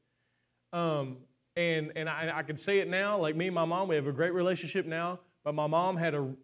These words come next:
pr-, very rough upbringing, and my mother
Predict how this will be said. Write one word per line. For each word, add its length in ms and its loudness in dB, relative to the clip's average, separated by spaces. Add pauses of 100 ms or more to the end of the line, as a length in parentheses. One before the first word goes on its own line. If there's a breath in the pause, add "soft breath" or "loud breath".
pr-, 120 -8
very 320 4
rough 320 4
upbringing, 580 -2 (580 soft breath)
and 400 -2 (100)
my 280 0
mother 760 2